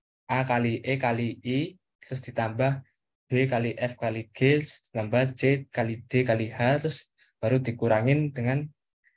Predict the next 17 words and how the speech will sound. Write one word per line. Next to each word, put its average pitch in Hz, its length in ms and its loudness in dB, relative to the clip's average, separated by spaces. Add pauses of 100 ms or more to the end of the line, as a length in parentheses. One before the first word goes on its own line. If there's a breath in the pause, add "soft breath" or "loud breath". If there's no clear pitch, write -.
(840)
C 131 160 2
kali 120 320 2
E 113 80 -4
kali 113 400 -4
G, - 60 -8 (500)
dikurangi 120 720 -4
A 110 240 -2
F 113 240 -4
H, 131 320 2
kurangi 120 480 -2 (380)
B - 20 -2 (320)
D - 40 0 (120)
I. 110 240 -4 (1500)
Contohnya 131 640 6
seperti 123 560 2
ini, 135 240 2
determinan 110 720 -4